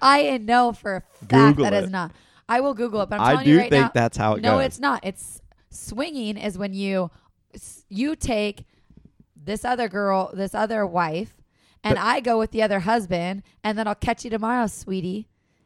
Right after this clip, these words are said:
Speaker 1: And I just go have a good time with the other guy. That is true swinging.
Speaker 2: Okay. I don't
Speaker 1: So
Speaker 2: think
Speaker 1: this
Speaker 2: so.
Speaker 1: is
Speaker 2: But, I mean, I like it either way. I think that's, like,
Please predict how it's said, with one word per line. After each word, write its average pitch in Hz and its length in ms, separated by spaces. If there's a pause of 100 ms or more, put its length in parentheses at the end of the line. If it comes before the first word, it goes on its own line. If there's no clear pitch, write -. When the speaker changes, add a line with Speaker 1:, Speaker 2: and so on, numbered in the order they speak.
(120)
Speaker 1:
And 208 220
I 208 100
just 208 200
go 220 80
have 214 180
a 208 60
good 202 160
time 214 240
with 202 100
the 190 140
other 233 180
guy. 160 260
That 233 280
is 196 240
true 196 240
swinging. 156 520 (140)
Speaker 2:
Okay. 113 380 (100)
I 110 140
don't 156 120
Speaker 1:
So 269 100
Speaker 2:
think 233 120
Speaker 1:
this 294 220
Speaker 2:
so. - 80
Speaker 1:
is 269 200
Speaker 2:
But, 117 280
I 135 60
mean, 151 120
I 143 100
like 131 280
it 110 100
either 107 220
way. 147 160
I 107 60
think - 200
that's, - 300
like, 104 160